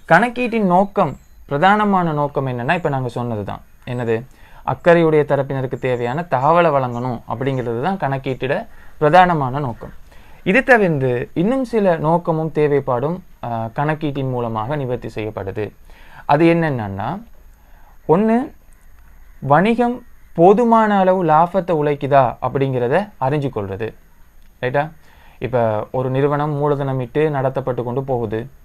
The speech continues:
ரைட்டா? இப்ப அது வந்து லாபத்துல போகுதா, நஷ்டத்துல போகுதா அப்படிங்கிறத அறிஞ்சு கொள்ற ஒரு தேவைக்குது.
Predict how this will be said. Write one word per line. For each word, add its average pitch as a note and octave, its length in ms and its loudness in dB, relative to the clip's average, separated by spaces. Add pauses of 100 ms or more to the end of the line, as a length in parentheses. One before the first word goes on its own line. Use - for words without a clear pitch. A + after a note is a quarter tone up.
(380)
ரைட்டா? C3+ 320 -4 (460)
இப்ப C3+ 440 4
அது D3+ 200 6
வந்து E3+ 520 2
லாபத்துல D#3 540 2
போகுதா, B2+ 480 0 (100)
நஷ்டத்துல E3+ 480 -2
போகுதா B2+ 480 2
அப்படிங்கிறத D3+ 720 0
அறிஞ்சு F#3 300 2
கொள்ற E3+ 280 0
ஒரு C#3+ 260 0
தேவைக்குது. C3 580 0